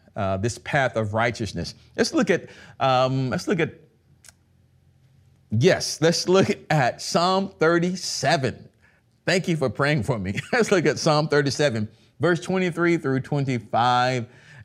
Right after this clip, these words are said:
and let's look at that. It says, "The steps of a good man are ordered by the Lord, and he delighteth in his way.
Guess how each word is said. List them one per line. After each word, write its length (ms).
and 340
let's 180
look 140
at 120
that. 280
It 140
says, 380
"The 120
steps 640
of 160
a 120
good 480
man 500
are 340
ordered 680
by 380
the 160
Lord, 540
and 160
he 240
delighteth 720
in 140
his 200
way. 420